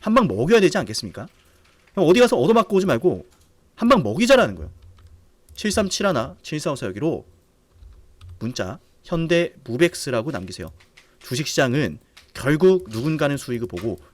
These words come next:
누군가는 손해를 봅니다. 사천만 국민이 다 수익 볼 수 없어요. 저는 이 영상을 보시는 분들만큼이라도요,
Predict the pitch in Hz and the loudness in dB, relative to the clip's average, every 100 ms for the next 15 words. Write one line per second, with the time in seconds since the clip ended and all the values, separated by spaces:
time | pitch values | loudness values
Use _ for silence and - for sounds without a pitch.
0 | _ 104 101 139 123 123 - 175 151 151 | _ -10 -6 -2 -2 -2 -4 -4 -2 -4
1 | 90 85 80 - - _ - - - - | -8 -12 -14 -18 -20 _ -20 -12 -6 0
2 | 233 247 202 175 226 117 - 135 123 - | 4 4 4 2 0 -4 -6 -4 -4 -4
3 | 160 - 95 - - - - _ - - | -4 -4 -8 -10 -20 -20 -20 _ -20 -20
4 | _ _ _ - 170 214 - 151 165 123 | _ _ _ 0 4 4 2 0 2 2
5 | 143 165 165 135 127 131 - 113 110 98 | 0 -2 -2 -4 -6 -8 -6 -4 -4 -4
6 | 107 - - 131 143 110 104 | -8 -8 0 2 2 0 -6